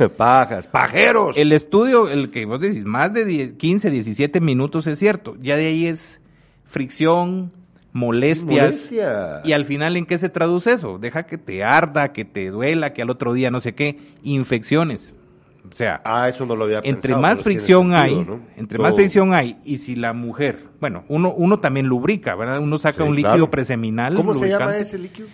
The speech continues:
Speaker 2: Líquido preseminal.
Speaker 1: Líquido preseminal,
Speaker 2: Ujú.
Speaker 1: ah, bueno.
Speaker 2: Producido en las glándulas uretrales, entonces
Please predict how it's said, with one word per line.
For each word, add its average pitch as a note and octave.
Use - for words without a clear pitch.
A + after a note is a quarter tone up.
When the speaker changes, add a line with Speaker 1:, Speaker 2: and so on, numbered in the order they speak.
Speaker 2:
Líquido -
preseminal. B2
Speaker 1:
Líquido E3
preseminal, A2
Speaker 2:
Ujú. G#2
Speaker 1:
ah, F#2
bueno. F2
Speaker 2:
Producido C3+
en D#3+
las D#3+
glándulas D#3
uretrales, E3
entonces F3+